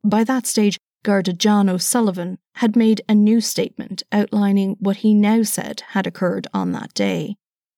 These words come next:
Garda O'Sullivan recalled a day full of drinking, beginning as early as ten A M. The drinking was both within and without the barracks.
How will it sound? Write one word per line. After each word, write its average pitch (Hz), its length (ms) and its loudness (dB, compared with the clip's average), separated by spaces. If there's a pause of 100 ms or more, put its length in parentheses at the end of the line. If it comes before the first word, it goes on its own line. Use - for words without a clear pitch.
(540)
Garda 202 380 2
O'Sullivan 196 640 2
recalled 220 480 0
a 214 60 4
day 190 320 2
full 196 460 -2
of 170 240 -6
drinking, 190 540 -2
beginning 226 460 2
as 208 200 -2
early 190 240 0
as 180 100 -4
ten - 220 -4
A 185 160 -2
M. - 360 -6 (480)
The 196 80 0
drinking 185 460 2
was 180 160 0
both 180 340 -4
within 202 580 4
and 220 240 4
without 190 460 -2
the 185 80 0
barracks. - 560 -4